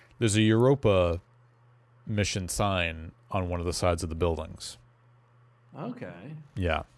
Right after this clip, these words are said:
Speaker 2: Interesting.
Speaker 1: Yeah.
Speaker 2: Okay. Well, let's see what that's about.
Speaker 1: So it looks like, and it looks like his patch, let me just take a closer look at it. Um,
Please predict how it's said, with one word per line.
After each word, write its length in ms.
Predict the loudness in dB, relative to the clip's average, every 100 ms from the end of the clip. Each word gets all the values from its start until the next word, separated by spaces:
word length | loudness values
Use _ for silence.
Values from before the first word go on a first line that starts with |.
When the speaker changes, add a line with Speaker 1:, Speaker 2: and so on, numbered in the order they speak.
| -20
Speaker 2:
Interesting. 580 | -20 _ _ -20 -20 -20 _ _ _ _ _ _ _ _ _ _ _ _ _ -16 -16 _
Speaker 1:
Yeah. 200 | -4 -2 -2
Speaker 2:
Okay. 300 | -6 -18 -18 -14
Well, 140 | -16 -16 _ -20
let's 160 | -18
see 80 | -18
what 300 | -16 -16 -14
that's 180 | -16 -18
about. 260 | -18 -18 -20 _ -2
Speaker 1:
So 120 | 2
it 40 |
looks 180 | 4 6
like, 200 | 4 4
and 140 | 0
it 60 | 0
looks 200 | 0 2
like 100 | 2
his 120 | 2
patch, 420 | 2 2 4 2
let 100 | 2
me 140 | 0 0
just 160 | 0 0
take 140 | -2
a 60 | -2
closer 340 | 0 0 0
look 220 | -4 -2
at 100 | -2
it. 140 | -2 -6 _ _ _
Um, 560 | -2 -2 -2 -6 -10